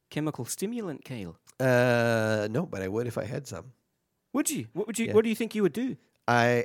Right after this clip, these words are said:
Speaker 2: why, why are you still asking me questions? I'm trying to <laughs> wrap up my podcast.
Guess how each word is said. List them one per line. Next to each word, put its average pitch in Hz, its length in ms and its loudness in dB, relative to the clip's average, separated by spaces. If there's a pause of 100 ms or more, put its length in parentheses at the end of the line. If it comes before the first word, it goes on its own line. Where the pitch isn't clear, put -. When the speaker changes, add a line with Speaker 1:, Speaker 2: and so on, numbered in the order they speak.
(160)
Speaker 2:
why, 170 320 -12
why 165 160 0
are 180 40 4
you 170 200 4
still 156 220 0
asking 143 340 -2
me 120 220 -2
questions? 113 500 -6
I'm 110 100 -6
trying 127 200 -6
to 120 60 -4
<laughs> - 20 -4
wrap 135 340 -2
up 120 160 -2
my 113 160 -4
podcast. 117 880 -8